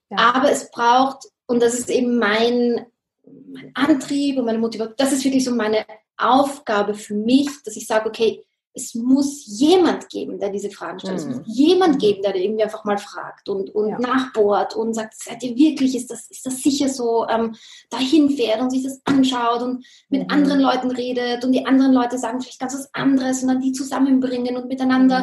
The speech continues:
Speaker 1: Mhm.
Speaker 2: schauen und dann findet man manchmal auch neue Lösungen. Oder
Speaker 1: Ja.
Speaker 2: man hat eine Lösung, die vielleicht nicht perfekt ist, aber das ist einfach die beste, gemessen an allem rundherum.
Speaker 1: Ja.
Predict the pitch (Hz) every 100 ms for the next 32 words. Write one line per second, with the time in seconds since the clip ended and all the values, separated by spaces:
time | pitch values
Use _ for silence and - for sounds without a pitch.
0 | - - _ _ _ - 240 240 254 254
1 | 254 240 277 269 - _ - _ _ -
2 | 262 254 262 262 269 262 254 262 269 277
3 | 285 - _ 277 330 453 403 196 202 196
4 | 190 - _ _ _ 269 285 349 320 262
5 | 277 254 247 233 262 269 254 240 208 _
6 | - 262 254 269 269 269 - - _ -
7 | 220 220 269 311 - 254 - 208 220 269
8 | - _ _ 233 226 - 262 - 240 233
9 | - - 240 214 220 220 - 240 247 _
10 | _ - 247 233 233 226 - 214 220 233
11 | 220 214 240 220 202 208 180